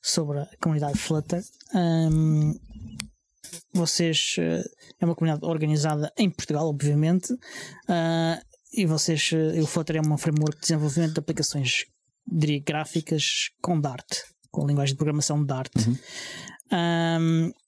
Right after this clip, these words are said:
Speaker 1: então, mas o, o que é que, eh, a comunidade de Flutter Portugal faz mesmo? Além de promover o, o Flutter, suponho que seja uma das atividades que vocês realizam.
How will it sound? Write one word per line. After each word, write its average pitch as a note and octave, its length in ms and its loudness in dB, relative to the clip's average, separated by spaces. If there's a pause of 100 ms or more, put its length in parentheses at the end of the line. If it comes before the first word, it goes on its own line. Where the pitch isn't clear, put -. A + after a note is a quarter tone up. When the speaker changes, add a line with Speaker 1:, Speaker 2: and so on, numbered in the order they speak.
(400)
Speaker 1:
então, A#3+ 260 0 (1200)
mas G3+ 420 2
o, F#3+ 520 0
o G#3 140 -2
que - 100 0
é G#3 40 -2
que, G3 520 0 (100)
eh, - 440 -2
a - 40 -8
comunidade E3 460 0
de D3+ 80 -8
Flutter D#3+ 520 -2
Portugal D#3+ 560 -2
faz - 480 -4
mesmo? D#3 600 0 (460)
Além F#3 200 2
de E3+ 80 -4
promover E3+ 420 2
o, D#3 120 -2 (260)
o - 60 -4
Flutter, - 380 -4
suponho - 420 -2
que - 80 -4
seja D#3 220 0
uma D3 120 2
das D3 140 2
atividades D3 400 0
que - 80 -14
vocês C#3+ 480 -2
realizam. D#3+ 460 0